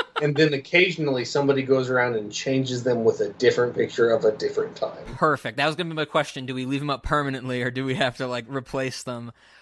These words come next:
Speaker 2: Okay, do you have any idea, like, how frequently we would replace them?
Speaker 1: I,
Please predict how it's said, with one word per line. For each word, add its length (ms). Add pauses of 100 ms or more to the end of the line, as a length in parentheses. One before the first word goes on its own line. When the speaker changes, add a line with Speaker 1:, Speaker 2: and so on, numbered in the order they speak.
(120)
Speaker 2:
Okay, 180
do 100
you 60
have 140
any 120
idea, 160
like, 140
how 120
frequently 760
we 140
would 120
replace 380
them? 340 (140)
Speaker 1:
I, 80